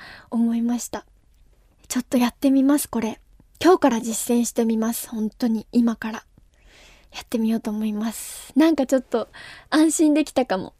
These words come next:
ね、ロッタさんのおかげで。<laughs> ありがとうございます。本当に。いろいろ今日本当にたくさんメッセージ読ませていただきましたけど。ね、エスディージーズの話もちょっと絡んできたりとか。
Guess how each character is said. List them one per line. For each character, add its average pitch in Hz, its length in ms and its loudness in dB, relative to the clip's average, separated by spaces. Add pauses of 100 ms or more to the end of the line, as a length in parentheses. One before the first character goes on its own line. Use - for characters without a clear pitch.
(120)
ね、 254 280 0
ロ 269 100 0
ッ - 20 -4
タ - 160 -4
さ 247 160 0
ん 220 80 2
の 285 60 6
お - 20 0
か 277 220 2
げ 349 180 8
で。 359 300 6 (500)
<laughs> - 580 -10
あ 247 80 2
り 277 120 10
が 285 100 8
と 240 140 4
う 233 60 6
ご 240 100 8
ざ 285 160 8
い 294 60 8
ま 302 180 8
す。 - 260 -2 (140)
本 269 200 6 (120)
当 247 180 2
に。 240 240 4 (460)
い 285 120 2
ろ 269 140 6
い 269 80 4
ろ 285 60 4
今 302 320 2
日 254 60 -6
本 302 180 2
当 330 80 -2
に 294 80 0
た 302 100 -4
く - 60 -14
さ 427 180 2
ん 415 40 0
メ 427 160 2
ッ - 20 -2
セ 381 160 2
ー - 20 4
ジ 302 60 4
読 269 180 2
ま 294 80 2
せ 285 120 -4
て 277 120 -2
い 254 60 -2
た 262 100 0
だ 262 140 -2
き 254 100 -6
ま 285 160 0
し - 60 -8
た 285 100 -4
け 254 160 -2
ど。 226 220 -6 (320)
ね、 254 360 -4
エ 226 60 -10
ス 254 220 -4
デ 269 80 2
ィ 277 60 4
ー - 20 4
ジ 277 160 4
ー 254 140 4
ズ 226 60 -2
の 214 160 -6 (220)
話 262 380 -2
も 233 80 -2
ち 247 100 0
ょ - 40 0
っ - 20 -12
と - 100 -2
絡 247 260 -2
ん 233 100 0
で - 80 -6
き - 100 -16
た 262 120 -4
り 247 120 -4
と 233 100 -4
か。 - 120 -12